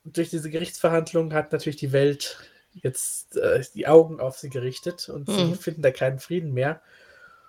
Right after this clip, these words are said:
Speaker 1: Und dann taucht auch noch ein entfernter Cousin auf, der versucht, an den Inhalt des Familiensafes zu kommen. Ja, und die Hauptfigur muss dann versuchen, halt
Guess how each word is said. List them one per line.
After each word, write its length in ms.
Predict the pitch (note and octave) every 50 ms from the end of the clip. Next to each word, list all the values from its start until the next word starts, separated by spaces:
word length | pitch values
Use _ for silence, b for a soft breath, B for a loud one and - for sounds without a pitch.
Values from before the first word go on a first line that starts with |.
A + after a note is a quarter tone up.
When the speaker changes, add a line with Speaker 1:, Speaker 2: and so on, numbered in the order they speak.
| b
Speaker 1:
Und 200 | - - C#3+ C#3
dann 200 | C#3 C#3+ D#3 D#3
taucht 320 | - - D#3+ D3+ D#3 - -
auch 120 | D#3+ D#3+
noch 180 | D#3+ D#3+ D3 -
ein 260 | - C#3 C3 C3 C3+
entfernter 480 | - C3 - - D#3 D#3 D#3+ - E3 C#3+
Cousin 340 | - - C3 - D3 D#3+
auf, 560 | F3 - - C#3 D3+ D3+ - - - - - - _ - D2+ C2+ - - _ -
der 160 | D3 C#3+ C#3+
versucht, 580 | - - - D3+ C#3+ C3+ D#3+ E3+ E3+ - -
an 120 | - D3 D3
den 100 | - -
Inhalt 300 | D3+ D#3 E3+ E3+ E3 D#3+
des 120 | D#3+ -
Familiensafes 680 | - D#3+ F3+ G3 G#3+ G#3 F#3 C3 - C3 B2+ B2+ - -
zu 120 | - B2+
kommen. 340 | - - B2 B2+ D3 F3+ A3 B B B B B B - - b b b b b b b b b b b b b b b b b b b b _ _
Ja, 480 | - C#4 B3 F#3 E3 D3 C3+ C3 C3 C3
und 280 | C3+ D#3+ D3+ C#3 -
die 60 | E3
Hauptfigur 760 | E3 F3+ F3+ - - F#3+ D#3+ E3 F3 F3 F3 F3 F3 F3+ F3 - - - _ _ _ -
muss 280 | E3 D#3 D#3+ D#3+ -
dann 140 | - D#3+ C#3+
versuchen, 480 | - D3+ C#3 C3+ C#3 C#3+ C3+ - D3 C#3+
halt 380 | C3+ C3+ C3 - - - -